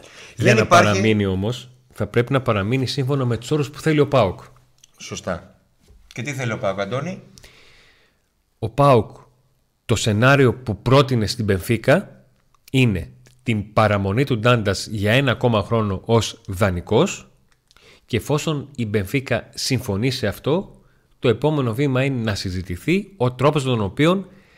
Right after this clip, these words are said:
Speaker 1: θα δέσει αυτή η συμφωνία. Αν δηλαδή θα υπάρχει, ε, μια συμφωνία με ενίκιο για τον Ντάντας, ο παοκ δηλαδή να πληρώσει χρήματα για την μία σεζόν που θα έχει τον Ντάντας στην κατοχή του,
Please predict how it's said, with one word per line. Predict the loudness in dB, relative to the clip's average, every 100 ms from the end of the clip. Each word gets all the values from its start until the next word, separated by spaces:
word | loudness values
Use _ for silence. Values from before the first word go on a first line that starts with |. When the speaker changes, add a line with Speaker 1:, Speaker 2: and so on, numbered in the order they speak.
| _ _
Speaker 1:
θα | -4 -2 0
δέσει | 0 0
αυτή | -4 -2
η | -4
συμφωνία. | -2 -2 0 0 -4 -6 _ -2
Αν | 0 2
δηλαδή | 2
θα | 0 -2
υπάρχει, | 0 2 2 0 -10 -10 -12 _ _ _ _ _ _ _ _ _ _ _
ε, | -10 -8 -6 -8 -8 -10 -10 -10
μια | -2 0
συμφωνία | 2 0 0 0 0 -2 -4 -6
με | -2 0 -2 -6 _ -6
ενίκιο | -4 0 2 0 -2 -4 -4 -10 _ _ -6
για | -4
τον | -4 -2
Ντάντας, | 0 0 -2 -4 -6 -18 _ -16
ο |
παοκ | -6 -4 -2
δηλαδή | -4 -4
να | -4
πληρώσει | -6 -4 -4 -6 -12
χρήματα | -2 0 0 -2 -8 -12 -16 -20
για | -4 -2
την | -2 -2
μία | 2 2
σεζόν | 2 -2 0 0 -2 -12 _ _
που | -8
θα | -4 -2
έχει | 0 -2 -6
τον | -2
Ντάντας | -2 -2 -4 -8 -12
στην | -8 -4
κατοχή | -4 -6 -6 -8
του, | -8